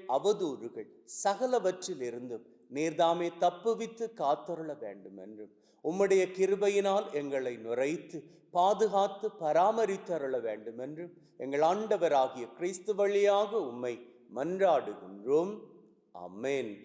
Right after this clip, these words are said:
ஆண்டவர் உங்களோடு இருப்பாராக, ஆன்மாவோடும் இருப்பாராக. எல்லாம் வல்ல இறைவன், தந்தை, மகன், தூய ஆவி உங்கள் அனைவரையும் ஆசீர்வதிப்பாராக. ஆமென். சென்று வாழுங்கள்.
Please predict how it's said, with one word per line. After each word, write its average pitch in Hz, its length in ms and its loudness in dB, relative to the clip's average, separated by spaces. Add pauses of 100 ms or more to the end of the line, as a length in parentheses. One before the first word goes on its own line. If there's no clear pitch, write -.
(200)
ஆண்டவர் 226 680 0
உங்களோடு 170 580 2
இருப்பாராக, 98 800 -4 (600)
ஆன்மாவோடும் 175 960 2
இருப்பாராக. 98 1000 -8 (300)
எல்லாம் 180 500 2
வல்ல 107 260 -2 (100)
இறைவன், 180 500 2 (380)
தந்தை, 185 420 2 (300)
மகன், 160 540 0 (340)
தூய 220 420 2
ஆவி 117 400 0 (280)
உங்கள் 160 280 2
அனைவரையும் 180 760 0
ஆசீர்வதிப்பாராக. 95 1400 -4 (760)
ஆமென். 107 520 -6 (180)
சென்று 214 500 -2
வாழுங்கள். 113 640 0